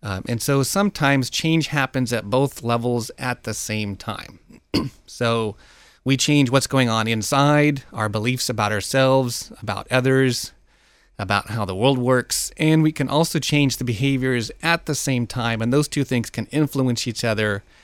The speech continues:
and it can be pretty powerful to make change that way. So that way, like, if you work with me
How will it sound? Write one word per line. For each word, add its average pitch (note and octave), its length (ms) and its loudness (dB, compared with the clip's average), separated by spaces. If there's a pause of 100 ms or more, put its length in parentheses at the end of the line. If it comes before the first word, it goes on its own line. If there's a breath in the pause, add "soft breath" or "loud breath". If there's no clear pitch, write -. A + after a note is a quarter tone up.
(260 soft breath)
and A#2+ 140 0
it - 80 -10
can F3 240 2
be B2 120 2
pretty A#2 340 -2
powerful A#2+ 600 -4
to - 180 -12
make G#2 180 -4
change A2 520 -2
that G2 260 -6
way. - 300 -14 (1200)
So - 160 -8
that B2 220 0
way, B2 400 2 (320 loud breath)
like, G#2 180 -4
if A#2+ 160 0
you C3+ 140 2
work B2 340 0
with A#2+ 160 -2
me A#2+ 380 2